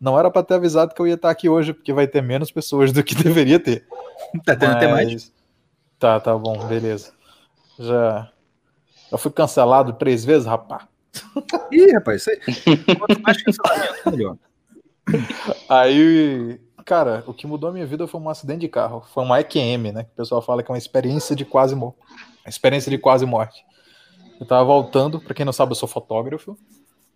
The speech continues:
Speaker 1: Ah,
Speaker 2: Sim.
Speaker 1: eu tava voltando com dois noivos de um ensaio de pré-casamento, né? Um pré-wedding.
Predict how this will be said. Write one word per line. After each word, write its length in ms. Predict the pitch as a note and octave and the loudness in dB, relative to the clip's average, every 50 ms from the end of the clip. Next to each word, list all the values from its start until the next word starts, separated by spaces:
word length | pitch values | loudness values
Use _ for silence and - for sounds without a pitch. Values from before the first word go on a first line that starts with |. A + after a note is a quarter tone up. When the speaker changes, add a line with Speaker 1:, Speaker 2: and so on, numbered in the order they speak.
| _ _ _ _ | _ _ _ _
Speaker 1:
Ah, 140 | B2+ A2+ A2+ | -10 -8 -6
Speaker 2:
Sim. 140 | A2+ A#2 A#2 | -6 -6 -6
Speaker 1:
eu 60 | A2 | -6
tava 180 | G#2+ - B2 B2 | -2 0 0 0
voltando 640 | A#2 B2+ C3 C3+ A#2+ - C3+ C3 C#3 D3 D3 D3+ C#3+ | 0 0 -2 -4 -2 -2 -4 -2 -2 -4 -6 -6 -8
com 200 | - - C#3 C3 | -8 -6 -6 -2
dois 300 | B2 B2+ C#3+ E3 E3 C3+ | 2 4 4 6 4 4
noivos 440 | C#3 B2+ A#2+ B2 D3 E3 E3 D#3 C#3 | 2 2 2 2 2 2 2 0 0
de 60 | C#3 C#3+ | 0 -2
um 100 | C3+ C3+ | -4 -6
ensaio 440 | B2 - - A#2 G#2+ A2 C3+ D3 | -8 -2 0 2 2 2 2 -2
de 100 | C3 B2 | -4 -6
pré-casamento, 720 | A#2 - B2 A2+ - A#2+ A2 A#2+ A#2 A2+ A2+ A#2+ C#3 - B2 | -4 -2 -2 0 0 0 0 0 -2 -2 -4 -6 -6 -6 -6
né? 60 | A2 | -6
Um 120 | A2+ A#2 A#2 | -6 -8 -4
pré-wedding. 560 | - A#2+ A2+ A2 A2 G#2+ A2 B2 D3 F3 | 0 0 0 2 2 0 0 -2 -4 -8